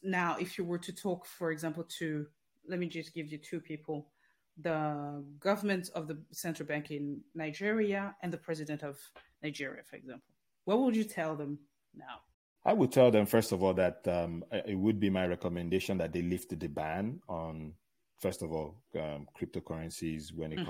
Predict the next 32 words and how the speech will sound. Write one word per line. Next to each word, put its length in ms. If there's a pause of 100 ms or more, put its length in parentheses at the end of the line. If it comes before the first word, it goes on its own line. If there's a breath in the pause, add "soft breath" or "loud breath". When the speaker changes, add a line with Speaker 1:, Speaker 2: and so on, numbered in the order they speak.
(120)
Speaker 1:
Mm-hmm. 40
Speaker 2:
to 60
the 100
banking 420
sector. 440 (400)
I 100
would 200
definitely 460
tell 280
them 240
that 160
they 80
need 240
to 80
pull, 600 (500)
um, 460
the 100
leaders 500
within 320
the, 160 (140)
that 220
space 560
and 180
have 400
a 80
conversation 1080 (420)
of 160
how 280
to 140
make 300
this 200
work, 420